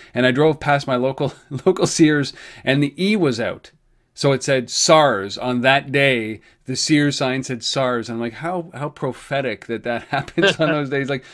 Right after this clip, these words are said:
wah, wah. Anyway, so that's, that's, uh, that, it's, uh, curbside delivery, um, but, uh, the curb is Sears, and I would say the, the curb should be mine, not Sears, if you're gonna do this effectively. But good, good try, good start. Love the use of location.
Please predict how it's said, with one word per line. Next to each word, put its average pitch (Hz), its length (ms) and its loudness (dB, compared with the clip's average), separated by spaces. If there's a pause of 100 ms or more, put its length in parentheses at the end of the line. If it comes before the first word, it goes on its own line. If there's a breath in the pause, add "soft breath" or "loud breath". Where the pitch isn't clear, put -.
(300 loud breath)
wah, 180 480 -2
wah. 123 640 -4 (440)
Anyway, 110 320 -8 (140)
so 131 260 -2
that's, 180 220 -2
that's, 202 300 -8
uh, 175 240 2
that, 180 240 -10
it's, 170 340 -10
uh, 98 120 -16 (340)
curbside 180 400 -4
delivery, 165 500 -8 (140)
um, 120 640 -10 (160)
but, 120 280 0
uh, 113 160 0
the 113 120 -6
curb 143 340 -4
is 117 180 -4
Sears, 95 460 -6
and 104 100 -8
I 110 60 -4
would 113 140 -6
say 104 260 -6
the, 104 160 -14
the - 160 -12
curb 135 300 -6
should 117 180 -6
be 113 100 -2
mine, 101 600 -8 (200 soft breath)
not 117 300 -4
Sears, 95 400 -8
if - 60 -16
you're 95 80 -12
gonna 98 120 -12
do 92 140 -10
this 92 180 -12
effectively. 95 540 -16 (220)
But 127 120 -6
good, - 220 -6
good 180 160 -4
try, 98 240 -6
good 135 220 -6
start. 110 360 -2
Love 120 200 0
the 131 80 2
use 117 200 2
of 101 100 -10
location. 98 500 -12